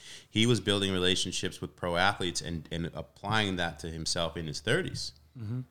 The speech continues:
Speaker 1: Late twenties, he was, uh, like, one of the first dudes to be like, "Yoga all day," and screaming it loud from the treetops.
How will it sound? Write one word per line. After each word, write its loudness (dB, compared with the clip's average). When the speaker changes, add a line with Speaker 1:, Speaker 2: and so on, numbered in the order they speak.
Speaker 1:
Late -2
twenties, 2
he -2
was, 0
uh, 2
like, 0
one 0
of -2
the 0
first 0
dudes 0
to -4
be 0
like, 2
"Yoga 6
all 4
day," 6
and -10
screaming -2
it -2
loud 2
from -8
the -6
treetops. -4